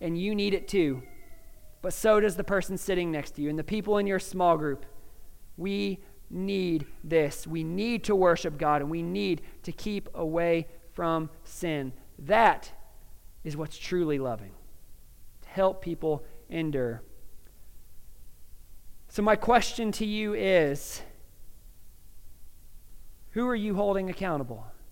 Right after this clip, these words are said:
Wh-, whose life are you watching because you so desperately care about the state of their eternal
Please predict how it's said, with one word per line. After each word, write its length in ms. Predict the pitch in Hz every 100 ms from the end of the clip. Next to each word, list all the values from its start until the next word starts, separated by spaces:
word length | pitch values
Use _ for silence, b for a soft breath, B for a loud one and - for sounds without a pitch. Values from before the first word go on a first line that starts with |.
| - - - - - - - -
Wh-, 140 | -
whose 380 | 170 226 254 202
life 420 | 220 226 214 -
are 120 | 226
you 140 | 214 202
watching 440 | 214 220 - 208
because 280 | 185 208 175
you 120 | 220
so 240 | - 247
desperately 640 | 180 180 240 - 240 214 214
care 300 | 220 247 233
about 260 | 214 214
the 80 | 202
state 480 | - - - 233 240
of 140 | 214
their 160 | 190 202
eternal 540 | 190 - 226 220 202